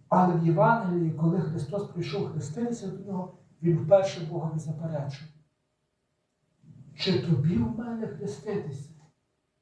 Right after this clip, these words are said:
Предтеча, нас-, найсвятіший. І він насмілився заперечити Ісусові. Бо щось сталося таке, що не співпадає з його поглядами, з його розуміннями,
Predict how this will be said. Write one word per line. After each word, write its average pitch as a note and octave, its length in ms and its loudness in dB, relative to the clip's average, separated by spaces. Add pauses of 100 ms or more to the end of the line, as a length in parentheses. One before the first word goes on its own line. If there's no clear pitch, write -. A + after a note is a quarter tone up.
(320)
Предтеча, E3 800 2
нас-, C3+ 320 -6 (180)
найсвятіший. E3 1080 0 (500)
І D#3 60 2
він - 220 6
насмілився F3 640 -8
заперечити E3 720 -12
Ісусові. D3+ 600 -10 (440)
Бо C#3+ 160 10
щось - 260 4
сталося - 480 2
таке, A3 520 -2 (120)
що G#3 300 -4
не G#3+ 80 -4
співпадає G#3+ 760 2
з G3 60 -6
його F#3 200 -2
поглядами, G3+ 600 0
з D#3 80 -10
його F#3 200 -4
розуміннями, G3 680 -6